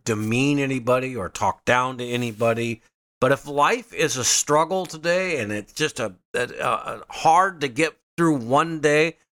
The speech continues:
let me tell you something. You're really gonna enjoy eternity. And I think one day in heaven,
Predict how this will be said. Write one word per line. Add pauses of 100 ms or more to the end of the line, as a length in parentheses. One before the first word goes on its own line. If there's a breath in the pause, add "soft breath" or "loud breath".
(220)
let
me
tell
you
something. (200)
You're
really
gonna
enjoy
eternity. (600)
And
I
think
one
day
in
heaven,